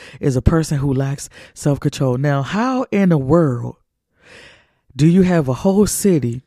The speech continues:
that's left without walls? <laughs> That means it's destroyed. This tells me that without self-control,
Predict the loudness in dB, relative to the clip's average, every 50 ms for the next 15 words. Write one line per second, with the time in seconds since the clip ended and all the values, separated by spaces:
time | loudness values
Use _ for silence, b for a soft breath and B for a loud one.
0 | _ _ _ _ _ _ _ _ _ _ _ _ _ _ _ _ _ _ _ _
1 | _ _ _ _ _ _ _ _ _ _ -4 -2 -2 -2 -2 0 0 0 0 0
2 | 0 0 0 0 0 -4 -4 -4 -4 -6 -6 -6 -8 -10 -14 -18 -20 -20 -18 _
3 | -12 -12 -12 -12 -16 _ _ _ _ _ _ _ _ _ _ _ _ _ _ _
4 | B B B B B B B B B B B B B B 0 2 2 4 4 4
5 | 4 4 2 2 0 0 -2 -2 -4 -2 0 0 0 0 0 -2 -4 -6 -8 -12
6 | _ _ _ _ _ _ _ _ _ _ _ _ _ _ _ 0 2 2 2 2
7 | 0 0 0 2 2 0 0 2 2 2 2 2 2 0 0 0 0 -2 -2 -2
8 | -2 -2 -4 -4 -4 -4 -4 -6 -4 -4 -4 -6 -4 -2 -2 0 0 0 -2 -4